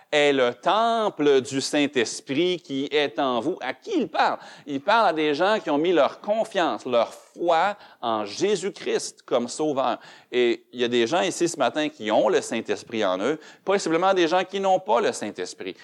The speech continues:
Vous n'avez pas le Saint-Esprit si vous n'avez jamais demandé à Jésus-Christ de pardonner vos péchés. Si vous n'avez jamais demandé à Jésus-Christ d'effacer vos péchés par son sang qu'il a versé,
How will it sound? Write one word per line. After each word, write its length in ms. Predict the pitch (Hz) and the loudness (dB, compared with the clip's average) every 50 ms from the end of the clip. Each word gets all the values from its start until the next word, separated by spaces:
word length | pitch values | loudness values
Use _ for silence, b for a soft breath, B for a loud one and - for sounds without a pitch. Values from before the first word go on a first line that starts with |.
| B B B | B B B
Vous 100 | - 127 | -8 -2
n'avez 200 | 135 143 143 143 | 0 2 2 2
pas 160 | 139 - 233 214 | 2 2 2 2
le 100 | 170 151 | 2 0
Saint-Esprit 800 | - 156 143 139 127 117 - - - 151 143 156 160 147 - _ | 0 -4 -4 -2 -2 -2 -4 -4 -6 -4 -2 -2 -2 -4 -6 _
si 460 | - - - - 175 170 135 110 - _ _ _ _ _ b b b b _ | -14 -12 -10 -6 -4 -4 -4 -4 -8 _ _ _ _ _ b b b b _
vous 80 | - | -8
n'avez 240 | 117 110 104 107 104 | -6 -4 -2 -2 -2
jamais 400 | 107 117 131 135 139 147 151 156 | -2 0 0 0 0 0 -2 -4
demandé 540 | 139 120 131 127 131 123 117 113 113 123 117 | -2 -4 -2 -2 0 -2 -2 -2 -2 -2 -2
à 100 | 101 95 | -2 -2
Jésus-Christ 720 | 92 110 107 107 110 110 - - 135 - 127 - - _ _ _ _ _ _ _ | -2 -6 -6 -6 -6 -10 -12 -12 -16 -16 -16 -20 -20 _ _ _ _ _ _ _
de 80 | - 87 | -10 -10
pardonner 500 | 87 - _ - 117 120 127 123 123 117 | -10 -8 _ -4 -4 -4 -4 -4 -4 -4
vos 140 | 110 110 107 | -4 -6 -6
péchés. 380 | - 120 92 - - - - _ _ _ _ _ b b b b b b b b b b | -6 -10 -12 -12 -14 -18 -20 _ _ _ _ _ b b b b b b b b b b
Si 100 | _ _ | _ _
vous 60 | - | -8
n'avez 100 | 101 104 | -4 -2
jamais 180 | 123 139 156 175 | 0 0 0 2
demandé 300 | 156 156 147 139 143 156 | 2 2 2 2 4 4
à 100 | 143 131 | 2 2
Jésus-Christ 840 | 120 135 135 120 120 117 - 127 139 151 156 147 - - - 104 | 2 0 -4 -4 -4 -8 -8 -6 -4 -4 -4 -6 -8 -14 -20 -8
d'effacer 540 | 101 127 143 156 - 151 135 127 - - 156 | -2 -2 -2 0 2 0 0 0 0 -4 -4
vos 180 | 139 127 120 113 | -2 -2 -2 -2
péchés 440 | - 135 123 117 113 - 143 143 - | 0 0 -2 -2 -2 -2 -4 -4 -2
par 240 | - 110 92 - | -2 -4 -4 -4
son 300 | - - - 147 143 139 | -6 -6 -4 -2 -2 -2
sang 260 | 135 - - 135 139 135 | -4 -4 -4 -4 -4 -4
qu'il 180 | - 127 107 | -6 -6 -4
a 80 | 104 95 | -4 -4
versé, 400 | 95 95 85 - - - - | -4 -6 -8 -10 -14 -18 -18